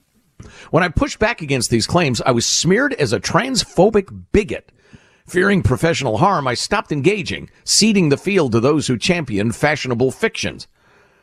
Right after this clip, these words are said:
Then he does a little more, uh, bio-, a biography of himself, graduated with his P H D in evolutionary bio-, biology from U C Santa Barbara in twenty eighteen,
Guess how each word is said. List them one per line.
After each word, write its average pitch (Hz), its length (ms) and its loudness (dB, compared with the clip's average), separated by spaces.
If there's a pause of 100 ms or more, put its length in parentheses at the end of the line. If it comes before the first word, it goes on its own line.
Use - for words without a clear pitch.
(260)
Then 330 120 4
he 285 100 2
does 220 200 0
a 185 40 0
little 190 200 2
more, 151 320 2
uh, 123 140 2
bio-, 104 440 0
a - 100 -2
biography 101 580 0
of 85 100 0
himself, 147 440 0
graduated 120 400 -2
with 104 120 -2
his 87 120 -6
P 139 220 2
H 113 160 -2
D 110 140 0
in 90 60 0
evolutionary 98 540 0
bio-, 98 460 0
biology 101 640 0
from 92 160 -2
U 98 100 2
C 82 160 -2
Santa 85 260 0
Barbara 95 280 2
in 87 80 -6
twenty 90 280 -2
eighteen, 135 460 2